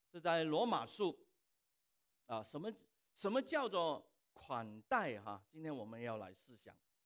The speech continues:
呃，罗马书，呃，认识罗马书的弟兄姐妹大概有一个概念，就是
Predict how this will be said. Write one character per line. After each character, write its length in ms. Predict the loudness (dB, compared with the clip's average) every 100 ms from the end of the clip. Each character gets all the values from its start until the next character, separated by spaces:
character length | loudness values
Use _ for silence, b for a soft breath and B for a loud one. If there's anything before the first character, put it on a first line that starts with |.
| _ _ _ _ _ 0
呃， 300 | 2 2 0
罗 200 | 2 4
马 240 | 6 2
书， 600 | 0 -2 0 4 4 2 -4 _ _
呃， 320 | -2 0 0
认 180 | 2 2
识 160 | 2 -2 -6 -6
罗 140 | 0 2
马 220 | 2 0
书 260 | -4 -4
的 380 | 2 4 4 4
弟 140 | -2 -10
兄 180 | -10
姐 140 | -2 -2
妹 120 | 0
大 140 | -4
概 240 | -2 -2 0
有 240 | 0 0
一 40 | 2
个 180 | 2 0
概 260 | 0 0 0
念， 260 | -2 -2
就 100 | -2
是 300 | 0 0 -2